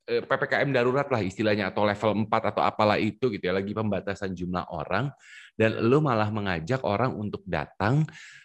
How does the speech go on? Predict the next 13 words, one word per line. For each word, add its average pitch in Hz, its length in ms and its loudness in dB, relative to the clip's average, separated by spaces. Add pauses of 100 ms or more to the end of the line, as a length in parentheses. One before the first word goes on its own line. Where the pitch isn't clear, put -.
(120)
eh, 101 160 2
untuk 110 320 0
membantu 101 560 0
kegiatan 92 400 2
gotong 90 320 0
royong, 90 640 0 (160)
eh, 95 320 2 (1400)
pem-, 117 320 0
renovasi 131 800 2
rumah 127 320 4
ibadah," 85 480 -2 (240)
gitu 80 240 -6
kan. 76 240 -6